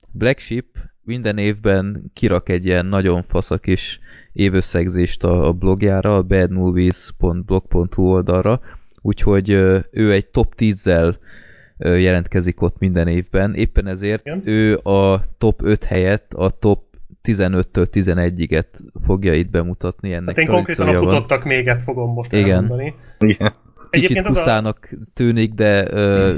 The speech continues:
Speaker 1: végső soron, aki megnézi azt a listát minden évben, akkor megéri, mert tényleg egy nagyon jó kis összeállítást csinál, hogy a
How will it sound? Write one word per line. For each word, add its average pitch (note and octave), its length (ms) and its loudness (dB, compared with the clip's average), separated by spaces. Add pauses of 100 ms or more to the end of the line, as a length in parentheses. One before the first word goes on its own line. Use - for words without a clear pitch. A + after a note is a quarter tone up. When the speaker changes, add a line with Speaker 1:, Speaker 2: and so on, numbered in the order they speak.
Speaker 1:
végső G#2+ 260 -2
soron, G2 280 0
aki G#2 220 -2
megnézi F#2+ 380 2
azt - 240 -2
a F#2+ 120 0 (360)
listát F#2 460 0
minden F#2 240 2
évben, F2+ 320 2
akkor F2 420 -2 (280)
megéri, F#2 680 -2
mert F2+ 200 -2
tényleg F2 300 2
egy F2 80 2
nagyon E2+ 240 0
jó E2 100 2
kis - 200 -4
összeállítást - 640 -2
csinál, E2+ 340 2
hogy E2 180 0
a E2+ 120 2